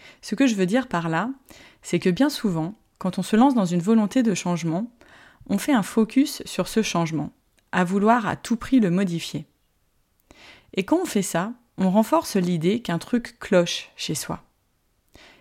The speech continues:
Les perfectionnistes savent très bien le faire. Mais il n'y a rien qui cloche. Je vous l'expliquais à l'épisode précédent, la procrastination est un mécanisme naturel de notre cerveau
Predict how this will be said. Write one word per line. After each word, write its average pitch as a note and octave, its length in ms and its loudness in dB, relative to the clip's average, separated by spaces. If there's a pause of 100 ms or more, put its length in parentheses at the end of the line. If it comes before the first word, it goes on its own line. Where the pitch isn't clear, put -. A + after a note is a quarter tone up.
(140)
Les E3 140 2
perfectionnistes F3+ 800 0
savent G3 400 -2 (100)
très - 220 0
bien G3+ 160 2
le F#3 80 0
faire. - 440 -6 (1300)
Mais F3+ 100 6
il - 20 8
n'y F3+ 60 8
a F3 40 6
rien G3 180 4
qui G3+ 160 -2
cloche. - 460 -2 (760)
Je - 120 0
vous F3+ 80 4
l'expliquais G3 640 0 (160)
à E3 80 -2
l'épisode F3 460 -2
précédent, F3 600 -2 (600)
la - 80 -2
procrastination G3+ 960 2
est F#3+ 140 0
un D3 80 0
mécanisme F#3+ 640 2
naturel G3+ 580 0
de F3+ 100 -2
notre D#3 300 -4
cerveau F3 580 0